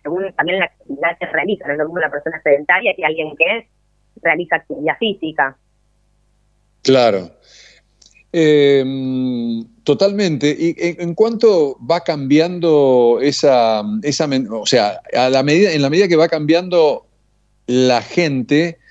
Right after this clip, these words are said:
Speaker 2: las nuevas generaciones y demás, va cambiando también la oferta de, de, de lo, de lo que uno come, ¿no? Recién bien
Speaker 1: Sí.
Speaker 2: lo, lo dijiste, mira,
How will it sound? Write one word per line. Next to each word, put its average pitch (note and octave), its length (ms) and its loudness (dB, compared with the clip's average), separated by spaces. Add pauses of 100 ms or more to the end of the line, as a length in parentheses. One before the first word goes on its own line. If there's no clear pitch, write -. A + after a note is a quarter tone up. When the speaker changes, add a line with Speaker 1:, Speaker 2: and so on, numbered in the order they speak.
(400)
Speaker 2:
las A#2 340 2
nuevas D#3+ 360 2
generaciones C3 760 0
y C3+ 40 4
demás, D#3 360 -2
va D3+ 180 2
cambiando D3+ 520 0
también B2+ 320 2
la C3+ 60 2
oferta A#2+ 500 0
de, G#2 320 2
de, G#2 400 0
de G2+ 220 0
lo, F#2+ 560 2
de G#2+ 100 4
lo G#2 140 2
que A2 100 0
uno A2+ 260 2
come, F#2 340 -2
¿no? A2+ 280 -2 (420)
Recién E3+ 320 0
bien F3 180 4
Speaker 1:
Sí. E3+ 40 2
Speaker 2:
lo, G#2+ 240 0 (140)
lo B2 60 4
dijiste, C#3 300 2
mira, C#3 380 0